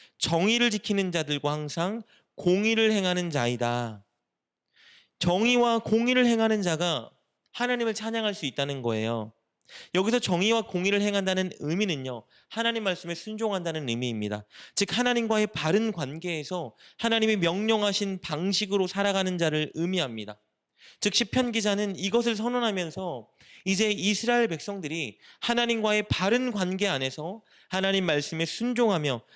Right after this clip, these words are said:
하나님을 예배하자라고 권면하고 있는 것입니다. 조상들은 실패했지만, 우리도 계속해서 하나님께 불신실하게 반응했지만, 이제는 하나님과의 바른 관계 안에서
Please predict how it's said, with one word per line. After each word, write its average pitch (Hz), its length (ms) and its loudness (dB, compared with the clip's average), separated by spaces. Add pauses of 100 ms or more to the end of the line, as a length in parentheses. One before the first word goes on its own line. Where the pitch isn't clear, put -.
하나님을 180 560 0
예배하자라고 180 800 2
권면하고 151 480 0
있는 143 240 -4
것입니다. 110 500 -12 (480)
조상들은 226 540 2
실패했지만, 165 840 -2 (460)
우리도 240 300 4
계속해서 214 480 0
하나님께 214 400 -2 (140)
불신실하게 180 720 -4 (140)
반응했지만, 139 920 -4 (580)
이제는 165 380 2
하나님과의 196 580 0
바른 185 440 -4
관계 180 320 -2
안에서 127 400 -4